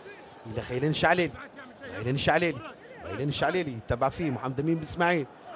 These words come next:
غيلان الشعلالي يربح التماس، يربح التماس للترجي. تفضل،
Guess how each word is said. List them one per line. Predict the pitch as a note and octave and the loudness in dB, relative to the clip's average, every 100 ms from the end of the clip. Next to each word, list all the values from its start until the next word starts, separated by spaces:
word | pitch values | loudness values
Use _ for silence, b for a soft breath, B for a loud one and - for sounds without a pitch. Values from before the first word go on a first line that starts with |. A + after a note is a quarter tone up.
| - F#2 | -10 -8
غيلان | G#2 C#3+ D#3+ | -2 0 2
الشعلالي | - C#3 F3+ D#3+ A#2+ - - - - | 2 4 4 4 0 -10 -18 -16 -8
يربح | A#2 D#3+ D3+ - | 2 6 6 4
التماس، | - D3+ C#3 - - - - - - - - - - | 4 6 6 4 -4 -16 -18 -18 -18 -16 -16 -16 -10
يربح | G#2+ C#3+ E3 B2 - | 0 4 4 4 -2
التماس | - B2 F3 G3+ | 0 4 8 6
للترجي. | E3+ D3+ C3+ G2+ | 6 2 2 -2
تفضل، | - G#3 | 2 2